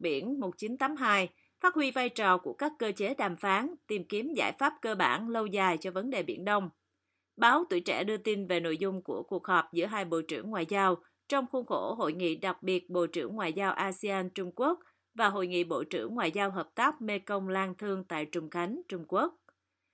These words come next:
Theo đó, hai Bộ trưởng Việt Trung cũng đồng ý duy trì trao đổi, hợp tác tại các diễn đàn đa phương để duy trì hòa bình ổn định ở Biển Đông và cùng các nước asean sớm đạt được bộ quy tắc ứng xử ở Biển Đông C O C. Bộ Ngoại giao Việt Nam được báo chí dẫn lời nói,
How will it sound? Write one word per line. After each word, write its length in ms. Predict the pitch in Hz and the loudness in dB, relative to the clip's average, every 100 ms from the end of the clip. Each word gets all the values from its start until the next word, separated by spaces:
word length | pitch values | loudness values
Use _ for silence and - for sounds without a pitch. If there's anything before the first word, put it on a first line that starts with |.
| _ - | _ 0
Theo 140 | 302 | 4
đó, 180 | 269 302 | 6 6
hai 200 | 311 254 | 4 0
Bộ 160 | 202 | 0
trưởng 260 | 190 190 202 | -2 -2 -4
Việt 240 | 226 190 | -4 -4
Trung 260 | - 226 214 | -4 -4 -4
cũng 280 | 185 170 226 | 0 0 0
đồng 200 | 233 175 | -4 0
ý 260 | 165 220 294 | 0 0 0
duy 180 | 233 202 | -2 -2
trì 280 | 208 190 175 | 0 0 0
trao 200 | 202 190 | -2 -2
đổi, 340 | 175 110 160 - _ | 0 0 -2 -6 _
hợp 240 | - 185 - | -2 0 0
tác 220 | 247 302 339 | 0 0 0
tại 180 | 202 175 | -2 0
các 200 | 262 285 | -2 -2
diễn 200 | 180 214 | -2 0
đàn 220 | 208 175 | -2 0
đa 160 | 185 185 | 0 0
phương 260 | 214 202 185 - _ - | 0 -2 -2 -8 _ -2
để 120 | 175 | 0
duy 220 | 170 220 | 0 -2
trì 220 | 202 196 | 0 0
hòa 180 | 175 180 | 2 0
bình 200 | 165 170 | 0 -2
ổn 220 | 151 101 | -2 -6
định 220 | 214 160 139 | -2 -2 -4
ở 220 | 101 98 | -6 -4
Biển 220 | 180 156 | -6 -4
Đông 240 | 208 196 175 _ _ _ | -2 -2 -4 _ _ _
và 100 | 220 | -6
cùng 260 | 220 226 208 | -4 -4 -2
các 160 | 320 | -2
nước 160 | 349 370 | -2 0
asean 540 | - 220 - 214 208 190 _ _ | 0 -2 -2 -4 -6 -10 _ _
sớm 320 | - 233 226 311 | -6 -4 -2 -2
đạt 200 | 185 - | -2 -2
được 180 | 180 | -4
bộ 180 | 180 165 | -2 -4
quy 160 | 156 208 | -4 -6
tắc 200 | 269 302 | -4 -4
ứng 200 | 220 269 | -4 -4
xử 220 | 175 123 | -4 -4
ở 100 | 110 | -6
Biển 220 | 165 135 | -8 -6
Đông 260 | 202 196 175 | -4 -4 -4
C 100 | - 196 | -4 -2
O 100 | 180 | -2
C. 120 | 180 202 185 170 _ _ _ _ _ _ | 0 2 2 2 _ _ _ _ _ _
Bộ 140 | 214 196 | -2 0
Ngoại 200 | 202 196 | 0 0
giao 240 | 214 208 | 4 2
Việt 240 | 196 185 190 | 2 0 2
Nam 320 | 202 202 180 | 4 4 2
được 220 | 175 - | -2 -2
báo 160 | 175 220 | -4 -6
chí 260 | - 190 277 | -4 -2 -2
dẫn 180 | 190 175 | -2 -2
lời 200 | 220 170 | -2 -2
nói, 340 | 165 165 240 | 0 0 -2